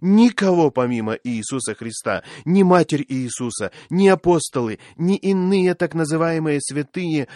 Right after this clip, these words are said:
Никто не может быть посредником между человеком и Богом. Нам не сказано молиться кому-то из святых, а только молиться Богу Отцу во имя Его Сына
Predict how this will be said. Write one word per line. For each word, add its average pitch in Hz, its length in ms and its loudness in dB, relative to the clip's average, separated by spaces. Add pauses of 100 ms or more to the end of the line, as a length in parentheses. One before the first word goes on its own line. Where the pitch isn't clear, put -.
(200)
Никто 175 720 4
не 135 160 -2
может 117 320 -2
быть 101 180 -10
посредником 107 800 -6 (180)
между 110 300 -6
человеком 104 680 -6
и 104 80 -12
Богом. 101 540 -4 (320)
Нам 196 220 2
не 160 80 0
сказано 110 520 -2
молиться 110 440 -6
кому-то 117 360 -6
из 101 120 -8
святых, 110 480 -8 (200)
а - 120 -8
только 147 320 0
молиться 139 500 -2
Богу 165 580 2
Отцу 139 520 -6 (160)
во 107 240 -2
имя 190 480 2 (180)
Его 135 400 0
Сына 160 720 2